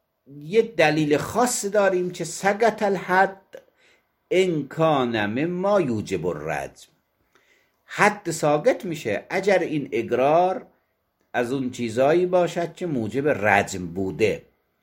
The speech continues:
بعد از او انکار کند، بله، حد ساقط می‌شه. اما ولا یسقط غیر الرجم،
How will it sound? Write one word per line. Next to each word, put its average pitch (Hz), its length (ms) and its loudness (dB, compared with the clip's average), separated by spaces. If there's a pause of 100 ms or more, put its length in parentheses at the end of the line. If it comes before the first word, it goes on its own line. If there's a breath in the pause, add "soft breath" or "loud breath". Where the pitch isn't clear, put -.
(420)
بعد 113 360 0
از 113 180 -4
او 117 180 -4
انکار 117 520 -2
کند، 190 360 -4
بله، 90 220 2
حد 131 280 -8
ساقط - 440 -12 (140)
می‌شه. - 140 -20 (600)
اما 214 300 2
ولا 156 340 4
یسقط 90 480 -6
غیر 87 280 -10
الرجم، 80 500 -12